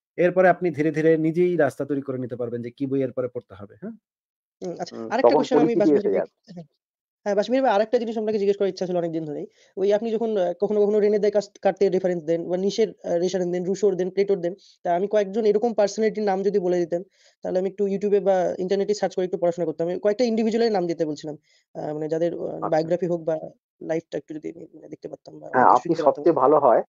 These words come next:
Speaker 3: আম,
Speaker 2: হুম, হুম।
Speaker 3: মডা-, উম, মডার্ন লজিক, আই এম কপি, এই বইটা
Speaker 2: হুম, হুম।
Speaker 3: কিনে পড়ে দেখতে পারেন।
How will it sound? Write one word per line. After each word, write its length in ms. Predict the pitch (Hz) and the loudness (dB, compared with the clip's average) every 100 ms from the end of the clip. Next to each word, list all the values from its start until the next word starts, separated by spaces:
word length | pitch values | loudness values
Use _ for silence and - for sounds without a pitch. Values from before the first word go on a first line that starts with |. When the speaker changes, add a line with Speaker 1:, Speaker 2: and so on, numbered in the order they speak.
| _ _ _ _ - | _ _ _ _ -6
Speaker 3:
আম, 220 | 107 113 | -2 -2
Speaker 2:
হুম, 200 | 107 156 | -2 -6
হুম। 140 | 170 113 | -4 0
Speaker 3:
মডা-, 340 | 113 120 131 139 | 4 6 6 2
উম, 600 | 120 117 113 _ 117 110 - _ 123 | -4 -10 -12 _ -12 -12 -14 _ 0
মডার্ন 400 | 113 131 160 156 | 4 6 4 4
লজিক, 300 | 135 131 123 - | 4 4 2 -4
আই 180 | - 127 147 | 0 0 2
এম 140 | 156 151 - | 0 0 0
কপি, 280 | 135 110 - _ _ _ _ _ _ | 0 -2 -16 _ _ _ _ _ _
এই 100 | 131 | 0
বইটা 300 | 131 143 143 | 4 4 4
Speaker 2:
হুম, 40 | 156 | 2
হুম। 120 | 147 | 0
Speaker 3:
কিনে 100 | 131 | -2
পড়ে 240 | 113 104 | 2 2
দেখতে 240 | 95 92 90 | 0 -4 -6
পারেন। 220 | 82 | -10